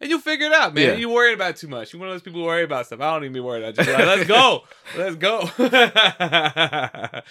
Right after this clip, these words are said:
Speaker 1: So you also, you have a, a side, side hustle called Mischief Maker
Speaker 2: Yeah.
Speaker 1: Creations. So what is that about?
Speaker 2: Uh, so I started drawing, um,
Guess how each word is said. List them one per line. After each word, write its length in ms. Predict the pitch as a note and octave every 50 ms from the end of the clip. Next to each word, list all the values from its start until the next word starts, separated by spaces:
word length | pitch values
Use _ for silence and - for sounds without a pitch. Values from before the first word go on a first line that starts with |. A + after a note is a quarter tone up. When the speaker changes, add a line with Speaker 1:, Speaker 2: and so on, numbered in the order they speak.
| - - - _
Speaker 1:
So 100 | - D#3+
you 100 | F#3 G#3+
also, 260 | A#3+ B3 A#3 A#3 G#3+
you 140 | G#3+ G#3 G#3
have 140 | G3+ G3 F#3
a, 140 | F3 E3+ D3 D3+ C#3+
a 40 | C#3+
side, 420 | - - F#3 F#3 F3+ D#3+ C#3+ C#3
side 300 | - - F#3 G3 F#3+ E3
hustle 340 | D3 C#3 B2+ - - A#2+ A#2+
called 320 | - D3 C3 A#2+ A2+ A2
Mischief 380 | B2 D3+ E3 E3 - B2+ G#2 A2+
Maker 380 | A2+ G#2+ - - - A2 G#2 - -
Speaker 2:
Yeah. 160 | - C#3+ B2+
Speaker 1:
Creations. 360 | - - - - - - -
So 140 | - - C3+
what 140 | D#3+ G#3+ A3+
is 60 | G3+ E3
that 140 | F3 D#3
about? 240 | B2 G#2+ G#2+ E2+ - _ _ - _ _ _ _ _ _ -
Speaker 2:
Uh, 380 | A#2+ A#2+ A#2+ A#2 A#2 A2 G#2 - _ _ _ _ _ -
so 160 | - - B2
I 60 | A2+ G#2+
started 340 | - A#2+ A#2+ A#2+ A#2 A2
drawing, 320 | G2 A2 A2 A2 G#2+ G2+ C#2
um, 460 | F#2+ G#2 G2+ G2+ F#2+ F#2 F#2 D#2 -